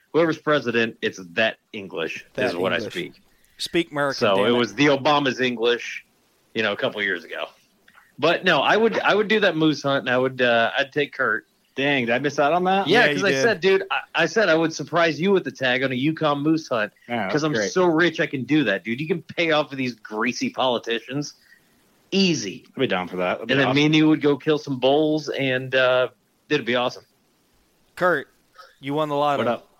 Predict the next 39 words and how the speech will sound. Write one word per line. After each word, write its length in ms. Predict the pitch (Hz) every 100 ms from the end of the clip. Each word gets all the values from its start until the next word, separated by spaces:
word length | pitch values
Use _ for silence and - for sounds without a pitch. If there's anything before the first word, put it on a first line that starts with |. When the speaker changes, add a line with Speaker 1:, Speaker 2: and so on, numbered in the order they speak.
| _
Speaker 2:
Where 160 | 127 147
are 40 |
you 140 | 156
going 220 | 160 170 160
Speaker 3:
Man. 100 | 156
Speaker 2:
hunting? 260 | 143 139
Who 160 | 131 143
are 40 |
you 140 | 135 131
taking? 340 | 131 - 107 _ _ _ _ _ _ _ _ _ _ - - -
Speaker 3:
Oh, 220 | 98 92
man. 420 | 90 95 95 90 - - -
If 80 |
I 80 | 98
won 260 | 98 104 120
the 80 | 113
lotto. 540 | 107 107 104 95 87 110
Speaker 1:
Remember, 360 | 131 117 98
I 120 | 107
just 300 | 120 120 117
took 180 | 120 107
you 160 | 110 101
on 100 | 87
a 40 |
Speaker 3:
Like, 140 | 131 147
Speaker 1:
hunt. 120 | 135
Speaker 3:
this 220 | 170 180
just, 240 | 185 175 170
like, 240 | 143 - -
I 120 | 135
obviously 420 | 139 131 135 - 107
go 160 | 120
anywhere 340 | 113 113 107 101
I 80 | 95
wanted, 380 | 104 110 101 98
like, 160 | 95 -
multiple 380 | 110 107 - 92
hunts. 240 | 101 90
But 120 | 110